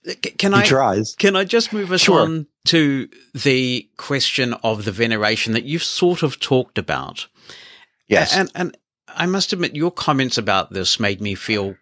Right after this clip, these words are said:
Speaker 1: quite sad. And I, I want to share my perspective on this with you so that perhaps you get a feel for where I'm coming from. A few
Speaker 2: Sure.
Speaker 1: years ago,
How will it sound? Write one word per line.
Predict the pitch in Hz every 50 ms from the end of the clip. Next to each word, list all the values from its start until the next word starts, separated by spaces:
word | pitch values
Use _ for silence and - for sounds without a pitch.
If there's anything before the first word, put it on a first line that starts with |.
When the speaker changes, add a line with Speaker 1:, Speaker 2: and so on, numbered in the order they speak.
| _ _ _ -
Speaker 1:
quite | - - 110 104 92 90 - -
sad. | - - 110 95 78 76 82 87
And | 101 107 113
I, | 113 117
I | - 120 131
want | 120 139 165 175
to | 170
share | - - - - 131 120 120 120 120 113 110 _ _ _ _ _ _
my | - 117 117 117
perspective | 113 117 - - - 120 113 - 107 92
on | 107 104 101 98
this | 98 98 - -
with | - 104 98 - -
you | 92 95 90 87 90
so | - - 101 92
that | 87 95 - -
perhaps | 101 98 104 95 - -
you | 101 92
get | - 98 92
a | 92 87 82
feel | - - 107 92
for | 87 - 104 92
where | 95 87 85
I'm | 90 92 92 90
coming | - 98 90 82 80 80
from. | - - - 65 64 - - - - - - - - - - - _ _ -
A | 139
few | - - - - 214
Speaker 2:
Sure. | 214 202 165 175
Speaker 1:
years | 175 170 160 143
ago, | 147 113 104 85 69 57 53 87 107 113